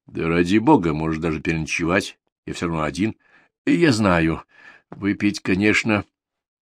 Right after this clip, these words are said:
не нальёшь?" — уныло спросил Перчик. "Почему не налью?"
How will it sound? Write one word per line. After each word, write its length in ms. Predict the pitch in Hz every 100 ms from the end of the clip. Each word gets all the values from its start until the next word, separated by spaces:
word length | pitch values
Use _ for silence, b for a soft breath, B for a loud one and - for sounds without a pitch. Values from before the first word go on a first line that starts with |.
| _
не 100 | 98 90
нальёшь?" — 580 | 95 123 196 - -
уныло 380 | 73 80 82 78
спросил 380 | - 87 - 82
Перчик. 400 | 76 67 - - _ _ -
"Почему 360 | 139 240 247
не 120 | 170
налью?" 360 | 101 82 76